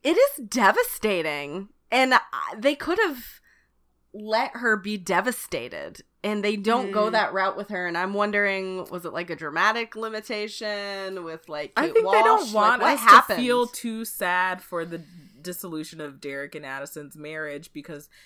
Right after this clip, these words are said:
Speaker 3: they want for us to root for Meredith and Derek. And if they made it too real,
Speaker 1: Yeah.
Speaker 3: it would be hard to root for them as a couple.
Speaker 1: But, I mean, are they really running the risk of, like, losing Meredith ship-, shippers? Like, I, pfft,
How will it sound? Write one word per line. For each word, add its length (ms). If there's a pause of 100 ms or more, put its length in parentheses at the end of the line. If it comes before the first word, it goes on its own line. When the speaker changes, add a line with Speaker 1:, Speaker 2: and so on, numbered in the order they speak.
(160)
Speaker 3:
they 200
want 640
for 300
us 200
to 140
root 340 (240)
for 260
Meredith 600 (180)
and 160
Derek. 500 (300)
And 100
if 120
they 120
made 280
it 180
too 360
real, 600 (100)
Speaker 1:
Yeah. 360 (260)
Speaker 3:
it 60
would 160
be 80
hard 400
to 100
root 240
for 140
them 180
as 160
a 60
couple. 480
Speaker 1:
But, 100
I 60
mean, 160
are 80
they 120
really 280
running 280
the 80
risk 460
of, 220
like, 400
losing 720
Meredith 560
ship-, 280
shippers? 640
Like, 340
I, 200
pfft, 340